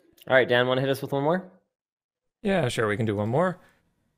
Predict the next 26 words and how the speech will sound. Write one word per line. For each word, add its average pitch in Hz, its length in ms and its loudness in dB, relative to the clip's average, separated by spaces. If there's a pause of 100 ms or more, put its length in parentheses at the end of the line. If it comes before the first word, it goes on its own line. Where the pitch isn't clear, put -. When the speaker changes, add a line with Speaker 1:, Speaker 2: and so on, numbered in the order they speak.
(120)
Speaker 2:
Uh, 120 420 -6
years 180 340 0
ago, 139 300 2
Linus 156 360 0
did 151 120 0
a 147 40 2
video 143 400 2
of 139 260 -4
a 135 160 -2
badminton 156 720 -2
playing 139 480 -2
robot. 120 460 0 (260)
Any 165 180 0
chance 185 280 -2
we'll 156 120 0
be 160 240 -8
seeing 226 460 -2
one 139 140 2
of 120 80 -2
these 185 360 0
at 139 220 -2
his 127 220 0
badminton 143 580 -2
slash 135 320 -2
lan 139 380 0
center? 98 400 -4